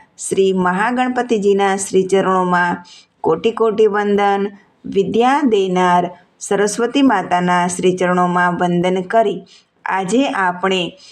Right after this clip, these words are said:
સ્વાધ્યાય પ્રશ્નપત્રનો સેટ, જેમાં પ્રશ્નપત્ર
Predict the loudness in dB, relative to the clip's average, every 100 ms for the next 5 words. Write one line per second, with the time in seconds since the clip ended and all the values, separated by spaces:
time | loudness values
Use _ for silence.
0 | -20 _ -6 -2 0 0 0 0 -2 0
1 | -2 -2 -4 -2 0 -2 -2 0 2 0
2 | -4 -12 _ _ _ -4 -2 2 2 0
3 | -4 -12 _ _ _ _ _ _ _ _
4 | _ _ _ _ -4 -2 0 0 0 -2
5 | 0